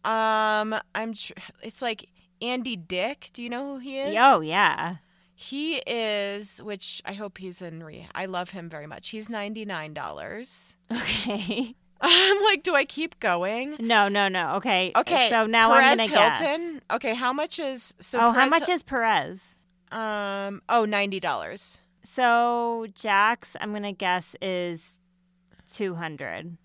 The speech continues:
Speaker 1: No, actually is a hundred and forty dollars.
Speaker 2: Jax's?
Speaker 1: Yeah, and he's donating the money, I think. Oh, guess how much Farrah Abraham is? Abraham?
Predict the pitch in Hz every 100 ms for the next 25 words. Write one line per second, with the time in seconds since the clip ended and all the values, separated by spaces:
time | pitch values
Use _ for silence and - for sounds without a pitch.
0 | - - - 226 269 370 320 208 - 247
1 | - - 294 - 214 233 233 254 240 220
2 | - 185 185 180 110 180 151 101 90 -
3 | - - _ _ 170 160 - 185 185 247
4 | - 427 480 480 - _ _ - 208 180
5 | - - 226 _ 240 277 285 262 - 240
6 | 254 269 269 269 262 233 208 202 208 208
7 | 196 190 226 208 - 254 226 240 - 381
8 | 427 403 - - 214 214 226 - 165 190
9 | 202 180 156 147 139 139 151 - _ 180
10 | 185 240 254 285 302